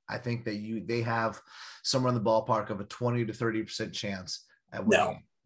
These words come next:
Speaker 1: I gi-, give me
Speaker 2: No.
Speaker 1: that. I will take that.
Speaker 2: No. I, I'm, I'm not giving you that. I'd say, I don't, and I'm saying give the edge to the Rams over. I don't,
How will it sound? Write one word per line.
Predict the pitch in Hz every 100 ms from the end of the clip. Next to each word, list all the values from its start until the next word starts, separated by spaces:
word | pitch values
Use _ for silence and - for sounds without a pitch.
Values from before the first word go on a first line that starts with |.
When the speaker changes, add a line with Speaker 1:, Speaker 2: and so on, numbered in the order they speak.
| -
Speaker 1:
I |
gi-, | 95 104
give | 98 120
me | 113
Speaker 2:
No. | 87
Speaker 1:
that. | - - _
I | - 104
will | 101
take | - 90
that. | - -
Speaker 2:
No. | - - _ _ _ _ -
I, | 117 123 113
I'm, | 120 123
I'm | 113 120
not | 113 120 -
giving | 101 92 82
you | 82
that. | 78 - -
I'd | - -
say, | - 135 123 117 - 117 -
I | 113
don't, | 143 139 - - -
and | 120
I'm | 123 127
saying | - 127 - -
give | 113 113
the | 107 98
edge | - 101 - -
to | -
the | 104
Rams | 92 87 98 110
over. | 117 127 120
I | 104
don't, | 113 127 127